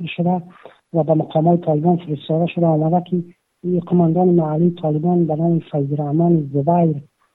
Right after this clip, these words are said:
اه، البدری در ماه‌های اخیر به بانه‌های مختلف،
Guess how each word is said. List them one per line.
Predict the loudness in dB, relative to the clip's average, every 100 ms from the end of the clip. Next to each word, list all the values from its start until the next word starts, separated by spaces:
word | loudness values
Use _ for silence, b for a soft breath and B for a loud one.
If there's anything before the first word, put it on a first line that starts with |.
| _ -4
اه، | -2 -2 -4 -6 -8 -10 -8 -2
البدری | -2 2 0 2 2 4 4 -2 B -6
در | -2
ماه‌های | 0 0 2 2
اخیر | 0 -2 0
به | 0
بانه‌های | 0 -2 0 2 2
مختلف، | 0 -2 -4 0 0